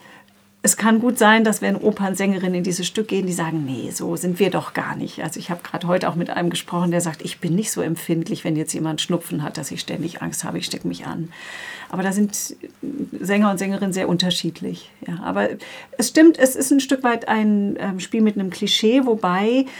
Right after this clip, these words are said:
es in diesem Fall... Ähm, ähm, tatsächlich die Carla Haselbauer auch mitgesprochen, also mitkonzipiert hat und wirklich auch von ihrer Kindheit das auch erzählt hat. Diese Mutter war,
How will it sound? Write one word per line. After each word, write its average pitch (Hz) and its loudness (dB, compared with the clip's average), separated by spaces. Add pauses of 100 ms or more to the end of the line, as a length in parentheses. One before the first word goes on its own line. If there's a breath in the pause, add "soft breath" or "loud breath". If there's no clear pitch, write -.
(160 loud breath)
es 220 0
in 220 6
diesem 220 2
Fall... 214 0
Ähm, 202 0 (920 loud breath)
ähm, 190 -2 (220)
tatsächlich 208 -2
die 185 -4
Carla 190 -2
Haselbauer 196 0
auch - -6 (460)
mitgesprochen, 202 2
also 196 4
mitkonzipiert 220 4
hat 208 0
und 190 -2
wirklich 202 -4
auch 180 -4
von 208 0
ihrer 190 0 (400 loud breath)
Kindheit 226 2
das - -2
auch 175 -2
erzählt 185 -4
hat. 156 -6 (720)
Diese 190 0
Mutter 190 -2
war, 175 4